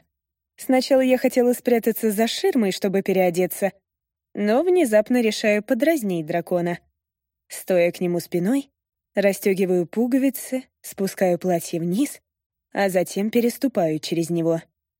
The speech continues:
Ночную сорочку под костюм не стану надевать, поэтому её тоже снимаю. Слегка прохладный воздух комнаты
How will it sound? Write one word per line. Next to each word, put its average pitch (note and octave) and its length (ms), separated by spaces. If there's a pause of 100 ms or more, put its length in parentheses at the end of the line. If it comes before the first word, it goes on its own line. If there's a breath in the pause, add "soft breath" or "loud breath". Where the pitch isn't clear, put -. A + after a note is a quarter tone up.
(320)
Ночную B3 460
сорочку A#3+ 460
под G#3+ 160
костюм G#3+ 400
не A3+ 80
стану D#3 380
надевать, E3 580 (360)
поэтому A#3+ 460
её D#4+ 320
тоже E3+ 380
снимаю. E3+ 560 (760)
Слегка - 540
прохладный F3+ 560
воздух E3+ 460
комнаты F#3 600